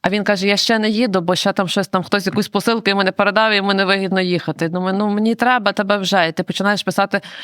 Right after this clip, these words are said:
в групі в епілепсії: «Може, хтось може позичити пластинку там, бо не хватає, не знаю, що встигнуть мені передати». І таких повідомлень, мам таких особливих діток, дуже багато,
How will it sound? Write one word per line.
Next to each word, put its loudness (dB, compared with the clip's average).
в -2
групі 0
в 2
епілепсії: 0
«Може, 0
хтось -2
може 2
позичити 0
пластинку -2
там, -2
бо 0
не -2
хватає, 0
не 0
знаю, 2
що -2
встигнуть -2
мені -2
передати». 0
І -4
таких -4
повідомлень, 0
мам 2
таких -4
особливих -2
діток, -4
дуже -2
багато, -2